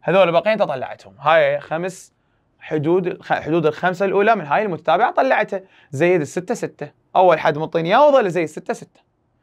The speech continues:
رحمة الوالدة يكون بيها صعوبة، ترى والله سهلة. كل السهلة.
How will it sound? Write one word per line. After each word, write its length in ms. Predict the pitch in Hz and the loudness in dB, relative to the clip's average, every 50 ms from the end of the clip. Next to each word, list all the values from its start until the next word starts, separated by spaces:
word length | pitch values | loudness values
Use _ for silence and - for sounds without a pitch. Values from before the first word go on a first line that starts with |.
| _ _ _ _ _ - | _ _ _ _ _ -4
رحمة 320 | - - - 240 240 247 | -4 -2 -2 -2 0 2
الوالدة 380 | 220 190 196 220 226 214 180 190 | 4 4 4 4 4 4 2 0
يكون 260 | 170 170 - 147 139 | 0 0 -4 -6 -4
بيها 180 | 143 180 185 175 | -2 -2 -4 -4
صعوبة، 380 | 175 170 170 180 170 165 170 | -4 -6 -6 -6 -6 -6 -8
ترى 200 | 170 - 196 196 | -6 -2 0 0
والله 260 | 165 165 175 160 123 | 2 2 2 0 0
سهلة. 320 | - - 104 90 - _ _ _ _ _ _ _ _ _ _ _ _ _ _ _ _ _ _ _ _ _ _ - | -4 -8 -14 -20 -20 _ _ _ _ _ _ _ _ _ _ _ _ _ _ _ _ _ _ _ _ _ _ -6
كل 160 | - 160 139 | -4 -4 -4
السهلة. 380 | 123 - - - - - - | -6 -10 -14 -18 -18 -18 -20